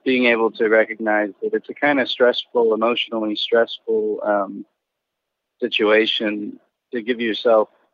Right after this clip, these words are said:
to allow yourself to need a break and to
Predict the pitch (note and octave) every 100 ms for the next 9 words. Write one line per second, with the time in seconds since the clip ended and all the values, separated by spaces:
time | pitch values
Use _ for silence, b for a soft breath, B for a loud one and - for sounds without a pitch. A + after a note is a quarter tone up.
0 | _ _ _ _ _ _ _ - A#2 A2
1 | A2 A2+ G#2 - A#2 G#2 _ - A2 G#2
2 | A#2 A2+ A#2+ A2+ G#2 G#2+ G#2 G#2 - A2
3 | G#2